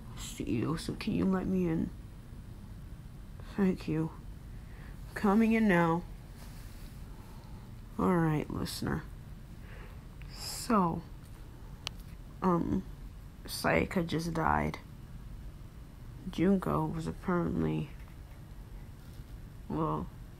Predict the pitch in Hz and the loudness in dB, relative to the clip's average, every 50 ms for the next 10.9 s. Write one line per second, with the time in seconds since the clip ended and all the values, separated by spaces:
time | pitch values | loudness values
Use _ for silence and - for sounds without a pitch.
0 | - - - - - 165 - - 208 196 190 185 170 170 175 165 - - 143 143 | -12 -12 -8 -6 -4 -4 0 4 6 6 8 8 8 6 6 6 6 6 6 6
1 | 143 - - - - - 151 165 156 147 143 - 147 143 147 - - 156 139 139 | 6 4 0 -2 0 2 2 2 2 2 2 4 4 4 4 4 4 4 6 6
2 | 147 139 - - 151 147 147 143 127 135 151 156 160 151 143 139 - - 139 151 | 4 2 4 6 8 8 8 8 8 8 8 8 6 6 4 4 2 2 2 2
3 | 151 151 151 156 151 143 139 139 - - - - - - - - - - 185 - | 4 6 6 8 8 6 6 2 0 -4 -6 -8 -10 -10 -10 0 6 6 6 8
4 | - 160 151 - - - - 185 180 170 151 - - 147 147 143 - - 113 143 | 8 6 4 2 0 6 10 12 12 12 12 8 4 2 0 2 0 0 2 2
5 | 143 147 - - - 120 123 139 139 139 139 131 - - - - - - - - | 2 0 -2 -2 0 2 2 2 2 2 0 0 -2 -6 -8 -10 -12 -12 -12 -12
6 | - - - - - - - - - 151 156 147 180 180 185 180 180 175 175 175 | -12 -10 -10 -10 -10 -10 -8 -4 -2 0 2 4 6 6 8 8 8 8 8 8
7 | 180 170 - - - - - - - - - - - - - 143 156 - - - | 6 4 0 -6 -12 -12 -12 -12 -12 -12 -12 -12 -8 -4 -2 0 0 -2 -4 -4
8 | - - 165 131 - - - - - 175 127 131 127 139 - - - - - - | -2 0 0 0 -2 -4 -6 -6 -2 2 2 2 2 2 -2 -6 -10 -12 -12 -12
9 | - - - - - - - - - - - - - - - - - - 156 147 | -12 -14 -12 -12 -12 -12 -12 -12 -14 -14 -14 -14 -14 -14 -14 -8 -4 -2 -2 -2
10 | - - - 135 135 165 - - - - 127 143 151 - - - 180 180 | 0 0 0 0 0 0 0 -2 -2 -2 -2 -2 -2 -2 -2 -2 -2 -2